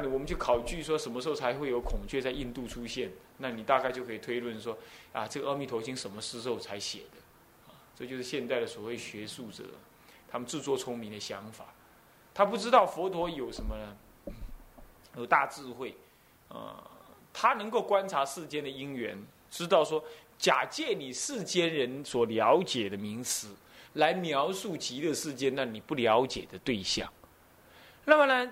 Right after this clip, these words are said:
翻译的人呢，也会本着佛这个意思。比如说，在印度有孔-，有某一种鸟，可是在中国没有，他就保留那个音。再没，那么有相似的鸟，他就用相似的鸟的那个名字，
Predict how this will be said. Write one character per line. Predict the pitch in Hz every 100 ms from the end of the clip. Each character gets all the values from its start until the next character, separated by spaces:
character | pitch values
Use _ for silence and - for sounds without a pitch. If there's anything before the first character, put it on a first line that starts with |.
| -
翻 | - 294 330 320
译 | 247
的 | 190
人 | 165 165
呢， | 180 180
也 | 147 135
会 | 202
本 | - 135 110
着 | 110
佛 | 123 - 120
这 | 127
个 | 135
意 | 135 143 113
思。 | - - - - - -
比 | 196
如 | 269
说， | 269
在 | 285 262
印 | 294 254 226
度 | 269 175 -
有 | 160 196
孔-， | 147 127 - - - -
有 | 165
某 | 170 175
一 | 254
种 | 190 190
鸟， | 180 135 98
可 | 117
是 | 175
在 | 226
中 | 240 254
国 | 190 151
没 | 151 147 170
有， | 156 - - - _ _ - _
他 | - 202
就 | 226
保 | 127 110
留 | 113 139
那 | 156
个 |
音。 | 143 156 143 139 - - -
再 | - 330 233
没， | 208 185
那 | 240 311
么 | 277
有 | 233
相 | 202 - 311 320
似 | - 277
的 | 196
鸟， | 170 131 - - -
他 | 214
就 | 226
用 | 240 208
相 | - 254 254
似 | 247 226
的 | 180
鸟 | 147 113
的 | 104
那 | 120
个 | 135
名 | 120 104 104 113
字， | 107